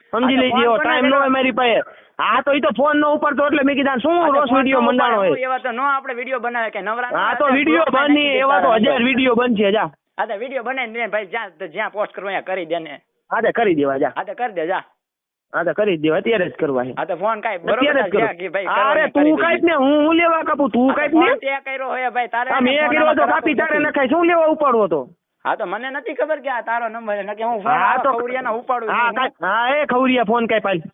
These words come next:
Speaker 2: હા, તો કાંઈ
Speaker 1: કાંઈ. તું કાંઈ ને.
Speaker 2: ફોન કરતી નો ને આમાં બીજી વાર,
Speaker 1: હા,
Speaker 2: બરોબર?
Speaker 1: ફો-, આ બીજી વાર ફોન નહીં આવે, બાકી રોસ્ટ આવશે હવે, ખબર
Speaker 2: હા.
Speaker 1: પડશે.
Speaker 2: ભાઈ, રોસ્ટ તું બંધ કરી દેજે, બરોબર? રોસ્ટ
Speaker 1: હા,
Speaker 2: મારા
Speaker 1: રોસ્ટ
Speaker 2: ન
Speaker 1: બંધ નહીં
Speaker 2: આવવા
Speaker 1: થાય, હો, નહીં થાય, નહીં થાય, જા.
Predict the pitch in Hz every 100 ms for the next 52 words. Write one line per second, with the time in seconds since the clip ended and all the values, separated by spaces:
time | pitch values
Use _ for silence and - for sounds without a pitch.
0 | - 180 208 240 254 - 202 196 _ _
1 | _ _ _ _ _ - 254 262 285 285
2 | 349 311 180 - 220 226 247 254 247 247
3 | 240 233 233 208 202 214 208 185 214 269
4 | 285 - - - _ - 240 311 320 320
5 | 226 294 320 330 349 339 320 320 285 269
6 | 285 - 277 254 240 214 247 277 262 277
7 | 247 233 175 131 - _ _ - 160 196
8 | 226 247 240 226 247 240 220 220 214 196
9 | 240 277 254 208 233 220 233 285 247 277
10 | 214 269 254 262 233 247 294 240 269 240
11 | 226 214 240 196 160 170